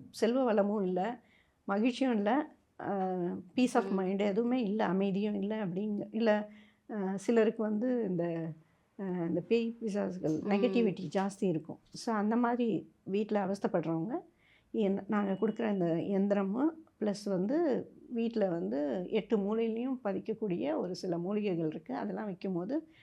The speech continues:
Speaker 1: அந்த வாஸ்து தோஷம், ஆ, சுத்தமா அங்கேருந்து விலகிடும். அப்ப விலகும்போது அவங்க வீட்ல வந்து நல்ல பண வரவுக்கு உண்டாகும். ப்ளஸ் வந்து, அ, மன அமைதி இருக்கும். வீட்ல இருக்க பசங்களும் சொல் பேச்சு கேட்டு நல்லபடியா இருப்பாங்க.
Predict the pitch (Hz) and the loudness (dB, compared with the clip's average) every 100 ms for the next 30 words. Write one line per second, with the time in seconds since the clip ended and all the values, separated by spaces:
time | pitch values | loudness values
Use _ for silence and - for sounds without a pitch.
0 | - - 196 185 190 208 - 190 180 180 | -18 -8 -4 -2 -4 -2 -2 0 0 -2
1 | 294 330 - _ - 175 170 160 - - | -2 -2 -6 _ -6 -4 -2 -4 -4 0
2 | 233 254 190 165 160 180 160 160 165 156 | 2 2 0 0 0 0 0 0 0 -4
3 | - _ _ - 214 240 226 214 220 220 | -8 _ _ -12 -4 0 0 0 0 0
4 | 190 190 254 320 - 202 202 190 175 170 | 0 0 -2 -2 -4 -4 -4 -2 -2 -2
5 | 165 160 156 233 233 226 196 180 262 220 | -2 -4 -4 -4 -2 -2 -2 -2 -2 -2
6 | 190 208 175 - - 202 208 196 185 170 | -2 -4 -6 -8 -2 0 0 0 0 0
7 | 160 - 165 160 160 - 196 185 196 196 | -2 -6 -4 -4 -6 -6 -2 0 0 -2
8 | 320 466 - _ _ _ 233 220 - 233 | -2 -4 -16 _ _ _ -2 -2 -2 0
9 | 214 185 262 339 269 180 - 202 202 190 | 2 2 2 2 2 -2 -4 -4 0 0
10 | 226 208 175 160 156 160 214 262 - 247 | 2 2 2 2 0 -2 -6 -6 -6 -6
11 | 247 208 175 175 175 196 208 220 214 190 | 0 0 0 -4 -6 -6 -6 -6 -4 -4
12 | 196 165 180 180 180 226 202 170 147 151 | -4 -6 -8 -10 -6 -6 -4 -6 -6 -6
13 | 151 156 - - | -6 -10 -12 -14